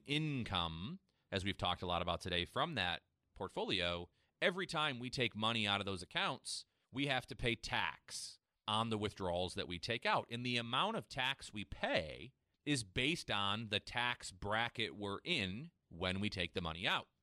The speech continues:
Ordinary income tax can be the highest income tax we pay on any of the types of money that are taxed. And so the reason why this is, quote unquote, a big problem for many of you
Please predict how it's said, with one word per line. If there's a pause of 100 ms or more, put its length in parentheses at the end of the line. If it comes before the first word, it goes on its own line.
(180)
Ordinary
income
tax
can
be
the
highest
income
tax
we
pay (340)
on (120)
any
of
the
types
of
money
that
are
taxed. (440)
And
so
the
reason
why
this
is,
quote
unquote, (340)
a
big
problem
for
many
of
you